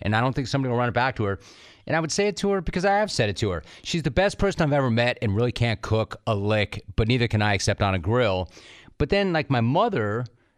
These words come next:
is, like, this amazing cook, and I don't ever remember her really learning or trying. She just seemed like she was. Is it a knack? Is it a talent? Is it innate? Or can we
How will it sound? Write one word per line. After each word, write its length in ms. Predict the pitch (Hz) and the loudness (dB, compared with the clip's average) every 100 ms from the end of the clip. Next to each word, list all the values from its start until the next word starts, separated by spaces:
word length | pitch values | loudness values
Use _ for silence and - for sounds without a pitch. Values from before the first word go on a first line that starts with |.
| _ | _
is, 100 | 135 | -6
like, 100 | 165 | -4
this 200 | 175 160 | -6 -2
amazing 640 | 156 143 175 220 196 202 | 0 0 0 0 0 -2
cook, 420 | - 240 208 - - | 0 2 2 -2 -4
and 100 | 139 | 0
I 60 | |
don't 160 | 180 208 | 0 -2
ever 180 | 160 175 | -2 0
remember 420 | 190 170 165 165 | 0 2 2 0
her 140 | 143 156 | 0 0
really 480 | 139 175 175 160 135 - - | 0 0 2 0 -2 -10 -8
learning 400 | 101 131 202 190 | -2 2 2 2
or 120 | 160 | 0
trying. 500 | - - 180 202 160 | -2 0 2 4 2
She 160 | 135 147 | 0 -2
just 180 | 156 - | -2 -2
seemed 160 | 190 | 0
like 140 | 180 - | 0 -2
she 180 | - | -2
was. 560 | 147 120 190 156 117 - - - - - | 0 2 2 2 -2 -8 -14 -20 -6 -2
Is 160 | 170 | 0
it 100 | 226 | 2
a 80 | 220 | 2
knack? 440 | 117 110 135 170 | 0 2 2 0
Is 120 | 185 170 | -2 0
it 100 | 180 | -2
a 60 | |
talent? 480 | 127 - 123 165 180 | 0 0 2 2 0
Is 160 | 156 160 | -2 0
it 120 | 180 | 0
innate? 420 | 110 104 147 - - - | 2 2 0 -2 -12 -4
Or 80 | 170 | -2
can 140 | 170 | 2
we 100 | 165 | 0